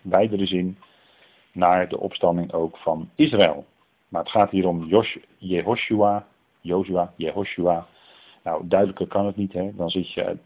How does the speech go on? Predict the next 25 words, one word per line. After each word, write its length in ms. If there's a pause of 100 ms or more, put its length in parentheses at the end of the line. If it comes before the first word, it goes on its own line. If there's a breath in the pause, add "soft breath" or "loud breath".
dan, 480
dat 280
is 80
hetzelfde 380
als 100
de 100
naam 300
Jezus 480
in 80
het 120
Grieks. 440 (480 soft breath)
Dus 220
dat 180
is 140
gewoon, 280
hier 220
wordt 180
gesproken 460
over 160
de 60
opstanding 460
van 120
Jezus, 600
in 180
feite. 420